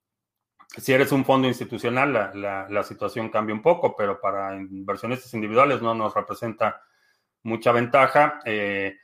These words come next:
lo que va a suceder es que ahora vamos a competir por la adquisición de Bitcoin con estos fondos que están cotizando en la bolsa de valores y que para efectos prácticos tienen, eh, no solo reser-, van a tener reservas bastante grandes,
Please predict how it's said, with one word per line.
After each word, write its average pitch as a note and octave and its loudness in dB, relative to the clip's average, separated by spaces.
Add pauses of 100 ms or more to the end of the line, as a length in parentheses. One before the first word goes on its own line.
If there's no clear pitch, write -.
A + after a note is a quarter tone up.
(300)
lo A2+ 0
que A#2+ 6
va B2+ 8
a B2+ 4
suceder C#3 4
es C#3 0
que C3 2
ahora A#2 8
vamos A#2 2
a A2 -4
competir C3+ -2
por G2 -6
la F#2 -4
adquisición G#2 -8
de C3 0
Bitcoin C#3 -2
con F#2+ -8
estos A2 -4
fondos G#2+ -2
que G2+ -14
están G2+ -4
cotizando G#2 -6
en G2+ -4
la G2 0
bolsa G#2+ 0
de A2 4
valores C#3+ 6
y - -6
que G2+ -12
para G2+ 2
efectos - -8
prácticos A2+ -4
tienen, G#2+ -8 (640)
eh, G2+ -6
no A#2+ 2
solo A2+ 4
reser-, A2+ 2
van B2+ 4
a A#2+ -2
tener C3 -2
reservas A2+ -2
bastante A2+ -4
grandes, B2+ 0